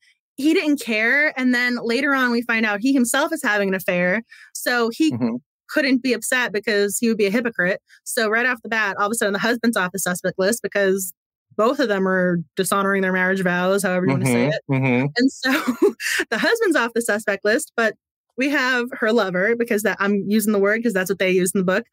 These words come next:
Speaker 2: Yeah,
Speaker 1: Well,
Speaker 2: yeah.
Speaker 1: her lover also had a significant other. I was wondering about the wife. I was very
Speaker 2: Yeah.
Speaker 1: curious about that.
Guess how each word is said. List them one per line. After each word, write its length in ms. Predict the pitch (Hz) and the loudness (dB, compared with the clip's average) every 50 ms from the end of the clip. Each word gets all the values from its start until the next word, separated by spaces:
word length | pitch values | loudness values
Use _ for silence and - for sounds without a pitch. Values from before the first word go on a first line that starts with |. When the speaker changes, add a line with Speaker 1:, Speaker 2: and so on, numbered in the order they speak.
| - - | -8 -2
Speaker 2:
Yeah, 160 | 127 117 127 147 147 - _ - | 0 0 0 0 -2 -4 _ 0
Speaker 1:
Well, 140 | 320 320 214 220 | 0 0 0 -2
Speaker 2:
yeah. 60 | 277 - | -4 -2
Speaker 1:
her 100 | 330 330 | 0 2
lover 280 | 339 359 403 415 403 440 453 370 - | 2 2 2 2 2 2 2 2 0
also 320 | 302 359 392 - - 359 | -2 -2 -2 -2 -4 -4
had 380 | 320 285 311 269 269 269 262 226 | -2 -2 0 0 0 -2 -2 -4
a 60 | - 262 | -4 -4
significant 500 | - 277 262 240 226 220 220 214 202 - | -2 0 2 2 2 2 0 0 -2 -2
other. 340 | 180 185 175 160 156 170 185 - _ _ _ _ _ | -2 -2 -2 -2 -2 -2 -4 -6 _ _ _ _ _
I 100 | - 294 | -2 0
was 180 | 403 523 539 453 | 2 2 2 4
wondering 300 | 403 403 403 415 392 381 | 4 4 4 4 2 2
about 140 | 349 311 302 - | 0 0 -2 -2
the 100 | 190 185 | -4 -2
wife. 500 | 175 190 240 240 208 170 156 160 202 - - _ _ _ _ - - _ - | 0 2 2 2 0 -2 -4 -6 -8 -12 -18 _ _ _ _ -20 -20 _ -4
I 80 | 254 294 | -2 0
was 140 | 339 330 302 | 0 0 2
very 120 | 339 403 480 494 453 | 2 2 2 2 2
Speaker 2:
Yeah. 160 | 285 269 - | 2 0 2
Speaker 1:
curious 360 | 339 320 302 294 339 - - - - | 2 2 2 2 0 -2 -2 -2 0
about 200 | 247 220 208 196 202 202 202 | 0 0 0 0 -2 -2 -2
that. 380 | 220 208 185 160 - 147 - | 0 0 0 -2 -4 -6 -10